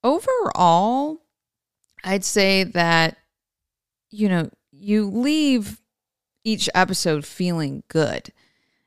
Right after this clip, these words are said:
And my goal with the show was to, one, make people feel seen, and two, help you take your first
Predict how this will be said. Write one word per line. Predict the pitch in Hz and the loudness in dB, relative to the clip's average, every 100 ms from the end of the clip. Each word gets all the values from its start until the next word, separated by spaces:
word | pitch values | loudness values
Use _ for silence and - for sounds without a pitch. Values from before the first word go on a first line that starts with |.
| _ | _
And | 196 190 185 175 175 170 - _ _ _ _ | -4 0 2 0 0 -4 -12 _ _ _ _
my | 190 220 269 | -2 0 0
goal | 208 165 175 180 196 180 | -2 -4 0 2 2 -2
with | 170 - | -6 -4
the | 165 | -4
show | - 185 165 151 156 151 156 _ _ _ _ - | -2 2 4 4 2 -2 -4 _ _ _ _ -6
was | 175 170 - | -2 -2 -2
to, | 180 | -4
one, | 170 220 180 160 - _ _ _ | -2 -2 -2 -4 -10 _ _ _
make | 202 247 - | -4 -4 -2
people | 214 - 175 160 - _ _ - | -4 -2 -4 -4 -8 _ _ -20
feel | - 180 170 160 151 147 160 _ _ _ _ _ _ | -6 0 2 2 0 -4 -8 _ _ _ _ _ _
seen, | - - - 160 131 - 185 220 _ _ _ _ _ - | -14 -8 -4 -4 -4 -8 -12 -12 _ _ _ _ _ -2
and | 180 170 165 165 165 165 _ _ _ _ _ _ _ _ - | 2 4 2 0 -4 -10 _ _ _ _ _ _ _ _ -6
two, | 285 302 208 175 175 - _ _ _ _ _ _ _ _ _ _ - | -2 0 2 0 -4 -10 _ _ _ _ _ _ _ _ _ _ -12
help | 185 214 254 | -2 0 0
you | 262 | -2
take | 226 - 208 202 | -6 -2 -2 -2
your | 190 185 | -2 0
first | 165 - 185 180 175 - - - | -2 -2 0 0 -2 -6 -10 -14